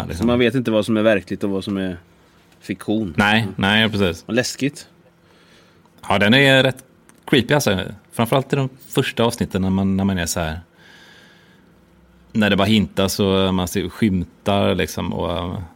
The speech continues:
Speaker 1: när den här häxan
Speaker 2: Ja.
Speaker 1: Marianne verkar genom någon annan, sådär.
Speaker 2: Oj. Det låter väldigt, eh,
Speaker 1: Då
Speaker 2: bra.
Speaker 1: Ja, men då är det läskigt. Men sen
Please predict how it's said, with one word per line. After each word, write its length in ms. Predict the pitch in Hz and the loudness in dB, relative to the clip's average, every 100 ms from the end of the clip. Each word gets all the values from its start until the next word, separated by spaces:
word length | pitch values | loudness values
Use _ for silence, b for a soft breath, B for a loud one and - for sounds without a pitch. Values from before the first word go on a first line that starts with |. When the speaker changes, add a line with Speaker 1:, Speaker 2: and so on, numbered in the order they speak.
| _ - | _ -6
Speaker 1:
när 160 | 92 | -4
den 100 | 92 | -2
här 120 | 87 82 | -2 -4
häxan 400 | 98 - 104 90 | -6 -6 -4 0
Speaker 2:
Ja. 60 | |
Speaker 1:
Marianne 480 | 90 92 82 90 92 - _ - | 0 0 0 -4 -6 -12 _ -6
verkar 680 | 185 104 95 - - 92 90 | 0 2 0 -4 -2 0 0
genom 580 | 90 85 85 82 82 - _ _ | 0 -2 -2 -6 -8 -12 _ _
någon 200 | 107 101 | 0 2
annan, 540 | 101 92 95 110 117 120 | 2 2 2 2 2 0
sådär. 240 | 98 - - | -2 -4 -12
Speaker 2:
Oj. 160 | 104 95 - B B B B B B | -12 -12 -14 B B B B B B
Det 60 | |
låter 260 | 120 113 117 | -4 -2 0
väldigt, 460 | 123 95 127 - | 0 0 -2 -4
eh, 60 | 104 - - | -8 -8 0
Speaker 1:
Då 260 | 110 110 - | 2 2 -2
Speaker 2:
bra. 260 | 104 104 - b b b b b b b b b _ - | -8 -10 -10 b b b b b b b b b _ -2
Speaker 1:
Ja, 260 | 104 110 | 2 4
men 100 | 113 | 4
då 60 | 120 | 4
är 120 | 127 | 4
det 60 | 104 | 2
läskigt. 380 | 92 - - 101 | -2 -6 -8 -6
Men 100 | 98 | -4
sen 300 | 107 98 | -2 -4